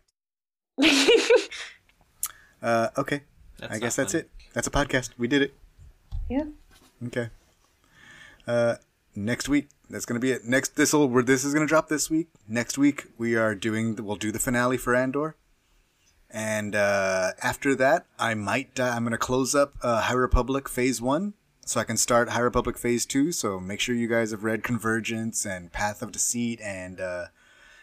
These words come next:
Speaker 2: what's the other one? Quest for the Hidden City.
Speaker 3: And it's about Keldor's mother.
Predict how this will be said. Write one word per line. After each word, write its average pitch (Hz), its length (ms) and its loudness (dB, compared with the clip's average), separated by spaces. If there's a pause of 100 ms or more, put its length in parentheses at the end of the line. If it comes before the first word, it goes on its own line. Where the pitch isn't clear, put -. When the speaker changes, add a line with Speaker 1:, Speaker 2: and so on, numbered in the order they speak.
(100)
Speaker 2:
what's - 160 -12
the 98 100 -8
other 87 140 -10
one? 80 440 -12 (520)
Quest - 400 -4
for 113 140 -6
the 98 80 -6
Hidden 107 300 -4
City. 127 420 -4 (640)
Speaker 3:
And 131 120 -8
it's - 160 -12
about 120 420 -8
Keldor's 110 540 -10
mother. 98 460 -14